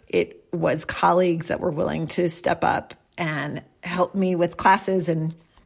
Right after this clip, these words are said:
were understanding when I was emotional at a meeting that I wasn't intending to be emotional at.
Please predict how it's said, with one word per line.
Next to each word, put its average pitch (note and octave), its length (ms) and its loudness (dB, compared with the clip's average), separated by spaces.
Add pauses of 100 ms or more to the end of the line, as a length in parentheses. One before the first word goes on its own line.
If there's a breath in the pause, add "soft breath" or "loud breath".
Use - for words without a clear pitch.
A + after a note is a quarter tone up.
(200)
were G#3 120 6
understanding G3 840 2
when G3+ 160 4
I F3+ 120 4
was F3+ 120 4
emotional F#3 680 2
at F#3 80 4
a F3+ 60 6
meeting F3+ 480 4
that F#3 140 2
I F3+ 140 2
wasn't G3 520 2 (280 loud breath)
intending A3+ 520 8
to A3+ 100 6
be G#3 140 4
emotional G#3+ 500 4
at. G3 360 2